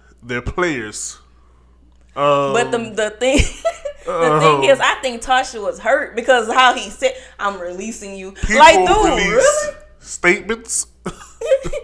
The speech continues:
Speaker 2: You, you killed Terry,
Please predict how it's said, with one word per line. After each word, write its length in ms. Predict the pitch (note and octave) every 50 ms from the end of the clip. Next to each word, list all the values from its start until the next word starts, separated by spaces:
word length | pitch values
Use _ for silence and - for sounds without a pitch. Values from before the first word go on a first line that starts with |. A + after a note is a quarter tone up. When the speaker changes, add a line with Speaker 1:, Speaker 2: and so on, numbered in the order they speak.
| - - - -
Speaker 2:
You, 540 | G#3+ B3 C#4 D4 G4 A4+ C#5 C#5 B4+ A#4+ - - - - _
you 260 | - F#3 B3 F#4+ D5 D5+
killed 380 | - F#4+ G4 D4 D4 C4+ C4 C4+
Terry, 540 | - B4 C#5 D#5 C#5 G#4 - D#3 C3+ -